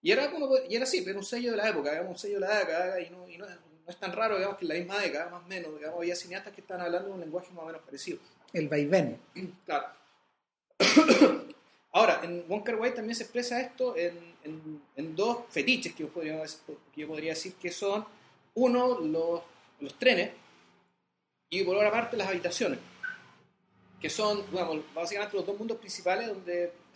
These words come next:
Speaker 1: podríamos pensar que se, se transmite el estado de ánimo, digamos, y la velocidad de las mismas, de estas mismas películas.
Speaker 2: Claro.
Speaker 1: La, los trenes en
Speaker 2: Que están copiados de las películas de Godard, ojo.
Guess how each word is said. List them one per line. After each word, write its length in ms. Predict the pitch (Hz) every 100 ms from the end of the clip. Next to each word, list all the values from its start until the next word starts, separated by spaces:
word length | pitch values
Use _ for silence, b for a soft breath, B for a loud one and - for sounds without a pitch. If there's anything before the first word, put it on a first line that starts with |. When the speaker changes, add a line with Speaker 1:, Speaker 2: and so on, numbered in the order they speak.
| _ _ _ _ _ _ _ _ _
Speaker 1:
podríamos 300 | 170 175 208
pensar 280 | 208 175 156
que 60 | 185
se, 920 | 185 175 170 165 165 160 156 151 151
se 120 | 165 170
transmite 320 | 156 196 214
el 80 | 196
estado 320 | - 165 185
de 80 | 208
ánimo, 240 | 147 156
digamos, 280 | 151 175 165
y 40 |
la 100 | 156
velocidad 480 | 156 143 - 165 208
de 80 | 202
las 100 | 175
mismas, 280 | 180 180 147
de 60 |
estas 280 | 156 - 165
mismas 180 | 165 170
películas. 520 | - 175 147 135 135
Speaker 2:
Claro. 280 | - 190 160
Speaker 1:
La, 180 | 151 -
los 220 | 143 -
trenes 420 | - 262 233 240 -
en 400 | 165 156 156 151
Speaker 2:
Que 80 | 185
están 200 | 185 190
copiados 360 | 180 196 208
de 60 | 202
las 100 | 180
películas 420 | 185 190 180 170
de 80 | 156
Godard, 300 | 147 170 -
ojo. 220 | - -